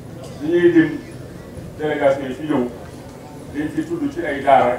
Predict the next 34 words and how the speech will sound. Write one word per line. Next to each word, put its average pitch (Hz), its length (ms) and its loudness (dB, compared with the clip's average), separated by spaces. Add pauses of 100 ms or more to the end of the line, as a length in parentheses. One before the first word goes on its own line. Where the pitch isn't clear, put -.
kenn 156 180 -2
xamul 127 240 -6
lu 117 80 -6
mu 110 60 -6
doon, 104 180 -2 (320)
lu 123 60 -6
mu 123 100 -2
toll. - 180 -6 (720)
Te 123 120 -12
daara 131 180 6
yëpp 143 260 4 (380)
ku 175 80 -8
ci 165 100 -4
nekk 139 200 -2 (500)
la 135 80 -4
nga 135 100 -2
mën 127 280 -2
ci 151 80 -10
Alxuraan, 127 540 -4 (880)
yaa 101 120 -10
ngi 98 160 -8
bokk 120 160 2 (200)
muy 110 140 -6
limu - 360 -4 (100)
kaamil - 240 4
bu - 120 -4 (220)
jeex, 170 320 8 (840)
te - 60 -12 (120)
ku 165 100 2
nekk 165 180 4
xam 147 220 0
na 139 120 0 (200)
Alxuraan 143 600 2 (1500)
màggaayam 135 540 4